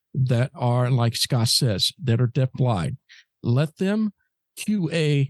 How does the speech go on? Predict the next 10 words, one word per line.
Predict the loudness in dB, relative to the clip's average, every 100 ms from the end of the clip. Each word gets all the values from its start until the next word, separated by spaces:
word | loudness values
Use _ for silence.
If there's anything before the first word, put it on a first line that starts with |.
| -4
just | -2 0 -2 -4
the | -4
Braille's | 0 2 0 -2 -4
portion. | -2 -2 -2 -6 -10 _ _ _ -4
Let | -2 -2 -2
a | -2
real | -2 0 -2 -2
low | -2 -2
vision | 0 0 -2
person | 0 -2 0 -2 -2